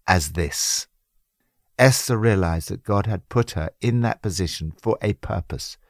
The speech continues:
You too have a purpose. Many people go through life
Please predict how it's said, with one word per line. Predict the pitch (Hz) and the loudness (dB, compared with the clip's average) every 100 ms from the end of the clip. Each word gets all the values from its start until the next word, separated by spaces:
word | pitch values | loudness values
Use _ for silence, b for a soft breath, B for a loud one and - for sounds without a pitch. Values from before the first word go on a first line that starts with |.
| _ | _
You | - 131 | 4 6
too | 202 - 196 151 82 - _ | 6 4 4 4 0 -6 _
have | 107 | 0
a | 110 | 0
purpose. | - 107 - 73 - - _ _ _ _ - | 0 -2 -2 -6 -8 -12 _ _ _ _ 2
Many | 143 180 | 4 4
people | 190 143 - 101 | 2 0 0 2
go | 110 127 | 6 8
through | 127 135 | 8 4
life | 113 98 80 - | 6 6 4 -4